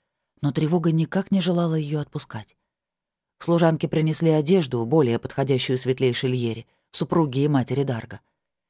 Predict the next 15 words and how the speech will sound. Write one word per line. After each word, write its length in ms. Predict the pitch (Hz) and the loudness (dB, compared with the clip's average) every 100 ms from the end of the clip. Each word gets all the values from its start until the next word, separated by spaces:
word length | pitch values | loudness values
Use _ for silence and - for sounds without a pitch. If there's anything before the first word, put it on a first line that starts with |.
| _ _ | _ _
Нерили 360 | 180 190 226 220 | 2 4 6 6
забыла 420 | 208 180 233 247 | 4 4 4 4
уже, 260 | 139 117 110 | 0 -2 -4
когда 320 | 123 123 117 | -2 0 0
в 40 | |
последний 420 | - 120 131 120 | -2 0 0 2
раз 180 | 123 131 | 2 2
надевала 400 | 135 123 135 131 | 0 2 2 2
дорогие 440 | 123 127 117 131 123 | 2 2 2 0 2
меха 340 | 127 - 135 | 0 0 0
и 40 | |
платья 420 | 127 127 135 131 120 | 0 -2 -2 -4 -6
из 100 | - | -4
тяжелого 420 | 127 120 110 110 | -2 -2 -2 -4
бархата. 520 | 107 110 - 101 117 | -6 -10 -12 -20 -20